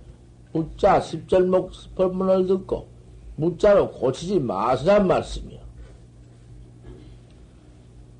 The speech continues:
저 개란 놈이 불성이 있습니까 없습니까?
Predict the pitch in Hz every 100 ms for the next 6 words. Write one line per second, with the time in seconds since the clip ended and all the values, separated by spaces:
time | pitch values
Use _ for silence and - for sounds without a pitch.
0 | - - 202 233 240 - 131 131 131 127
1 | 117 110 107 120 220 - - - - -
2 | - - 123 110 - 104 104 180 208 -
3 | 180 107 - 113 170 175 - 143 - -
4 | - - -